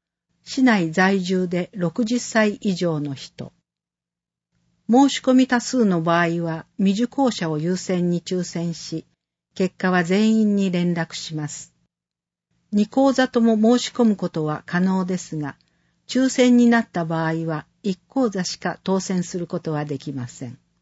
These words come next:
申し込み、四月三十日金曜日までに、希望講座名、郵便番号、住所、氏名、振り仮名、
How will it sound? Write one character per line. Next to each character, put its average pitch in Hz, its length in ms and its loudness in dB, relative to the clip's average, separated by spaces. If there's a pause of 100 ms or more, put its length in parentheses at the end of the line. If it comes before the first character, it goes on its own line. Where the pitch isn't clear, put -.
(1300)
申 233 260 4
し - 140 -6
込 208 160 0
み、 190 260 -2 (220)
四 - 180 -6
月 226 340 0
三 233 300 4
十 226 240 2
日 165 340 -2
金 226 280 4
曜 202 240 2
日 156 160 -4
ま 151 140 -4
で 147 180 -6
に、 143 200 -6 (760)
希 226 160 0
望 233 280 6
講 208 240 4
座 185 200 2
名、 143 340 -2 (420)
郵 226 220 4
便 214 360 4
番 165 380 0
号、 135 280 -8 (200)
住 180 320 0
所、 - 320 -10 (920)
氏 254 260 4
名、 160 420 2
振 190 140 0
り 196 180 2
仮 180 220 0
名、 170 200 -4